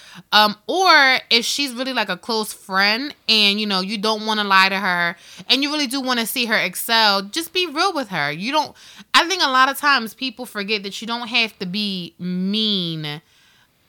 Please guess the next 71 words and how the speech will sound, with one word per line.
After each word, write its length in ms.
to 100
be 160
hon-, 320
like, 220
to 120
be 140
honest, 320
you 60
don't 100
have 240
to 80
be 160
mean, 460
know 60
what 40
I'm 20
saying? 220
There's, 280
it's 120
not 160
about 240
what 300
you 60
say, 240
it's 100
how 200
you 160
say 340
it. 180
Not 200
all 200
the 80
time, 400
but 100
a 80
lot 240
of, 280
most 260
of 60
the 60
time 300
is, 160
that's 240
what 140
it 120
is. 320
So 100
you 80
don't 200
have 320
to 120
be 180
a 40
jerk. 360
You 60
don't 160
have 240
to 60
be 180
a 40
bitch 360
if 220
you 120
wanna 260
just 200
be 120
honest 320
with 100
her. 180
Like, 240
"Look, 340